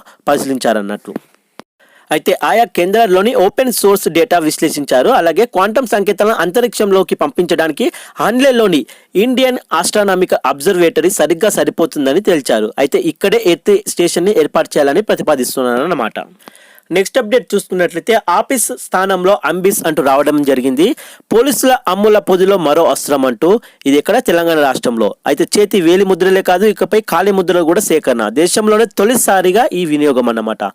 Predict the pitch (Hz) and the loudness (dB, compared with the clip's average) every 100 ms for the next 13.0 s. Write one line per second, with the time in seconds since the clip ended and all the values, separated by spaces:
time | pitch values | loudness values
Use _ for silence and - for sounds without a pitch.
0 | - - - 208 262 - 240 233 160 190 | -12 -12 -2 2 2 0 0 2 0 -2
1 | - 196 190 175 185 151 143 151 175 151 | -4 -2 0 0 0 0 2 0 0 2
2 | 165 240 214 175 175 156 156 151 165 131 | 2 2 2 2 0 0 0 0 0 0
3 | 156 - 190 165 185 - 143 147 160 139 | 0 -2 -2 -2 -2 -2 -2 -2 -2 -4
4 | - 160 135 143 143 139 147 196 - 165 | -4 -2 -2 0 -2 -2 -4 -4 -4 0
5 | 165 143 135 139 - 131 143 131 113 110 | 0 0 -2 -4 -2 0 0 0 0 -2
6 | 151 269 - - - 165 196 202 196 214 | -2 -4 -10 -20 -6 -2 -2 0 0 0
7 | 165 175 190 - 139 180 208 156 123 156 | 0 0 0 -2 -2 0 0 0 -2 -2
8 | 240 - - 143 160 233 247 - 175 196 | -4 -6 -6 -2 0 0 0 0 0 0
9 | 202 - 156 165 139 - 156 202 - 190 | -2 0 0 0 0 -2 0 0 0 0
10 | 180 208 - - 165 151 107 _ - _ | 0 -2 -6 -4 -2 -2 -4 _ -20 _
11 | - - 160 160 151 127 113 110 151 160 | -20 -6 0 2 2 0 0 -2 -2 0
12 | 147 131 139 190 202 143 123 156 170 | 0 0 0 0 0 -2 -2 -2 -2